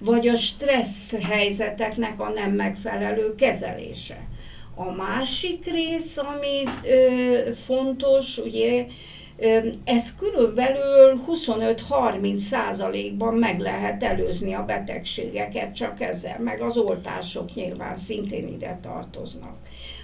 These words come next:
A másik, az úgynevezett másodlagos megelőzés,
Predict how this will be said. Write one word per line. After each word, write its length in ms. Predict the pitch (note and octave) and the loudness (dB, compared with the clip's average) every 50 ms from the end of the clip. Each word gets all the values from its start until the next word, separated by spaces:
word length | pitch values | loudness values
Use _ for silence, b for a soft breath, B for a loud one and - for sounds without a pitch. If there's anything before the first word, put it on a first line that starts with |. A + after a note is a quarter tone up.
| B B | B B
A 140 | - F3+ G3 | -8 -6 -4
másik, 680 | G3+ A3+ B3+ D4+ F#4 G#4 G4+ - - A#3 A3 A3+ A#3 - | -2 -2 -2 0 -2 -2 -2 -4 -6 -6 -4 -6 -6 -4
az 200 | - G3+ G3 G3 | -4 -4 -4 -2
úgynevezett 760 | A3 A3+ A#3 A3+ A3 G3 G3 G3 F#3 F3 F3 F3+ F3 F3+ G#3 | -2 -2 -2 -2 -2 0 0 0 0 0 0 0 0 -2 0
másodlagos 1080 | A3 A#3+ D4 E4+ F4 E4+ - - C4 A3+ - F#3 F#3 F#3 F#3 F#3 F3 F3 F3 F3 - - | 0 0 2 0 0 -2 0 2 2 2 2 2 -2 -2 -2 -2 -4 -6 -8 -8 -8 -8
megelőzés, 1300 | F#3 F3+ F3+ F3+ F3 G3+ G#3 - F#3+ G3+ G3+ G3+ G3+ G#3+ G3+ G3+ B3 B3+ C4+ C#4 D4+ E4+ E4 - - - | -6 -6 -4 -4 -4 -4 -4 -2 0 2 2 4 2 2 0 0 0 0 0 0 -2 -2 -4 -6 -8 -12